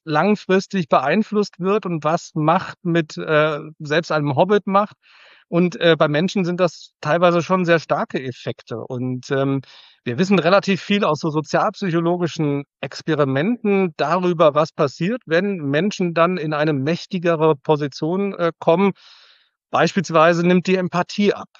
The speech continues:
Das heißt, Menschen haben weniger Empathie, wenn sie in eine Machtposition kommen und diese Machtposition dann längerfristig auch stabil ist. Das Mitgefühl nimmt ab.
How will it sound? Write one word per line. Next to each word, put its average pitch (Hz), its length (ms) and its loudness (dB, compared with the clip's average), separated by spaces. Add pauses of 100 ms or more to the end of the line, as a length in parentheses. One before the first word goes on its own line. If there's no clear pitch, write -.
Das 104 200 -14
heißt, 135 280 -2
Menschen 180 680 0
haben 165 520 0
weniger 156 500 0
Empathie, 160 680 -2
wenn 143 220 2
sie 147 180 -2
in 143 100 -4
eine 135 400 0
Machtposition 139 1000 -2
kommen 247 280 0
und 214 140 2
diese 190 100 -2
Machtposition 170 840 0
dann 151 280 2 (180)
längerfristig 147 840 -2
auch 131 100 -4
stabil 147 440 2
ist. - 300 -10 (380)
Das 139 140 0
Mitgefühl 190 520 0
nimmt 107 260 -8
ab. - 120 -16